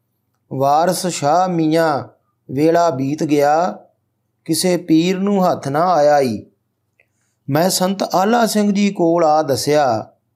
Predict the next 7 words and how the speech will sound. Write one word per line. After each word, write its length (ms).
ਕਿ 120
ਘਸੀਟਾ 560
ਸਿੰਘ 260
ਆਹ 320
ਗੱਲ 220
ਆਖੀ 580
ਹੈ। 320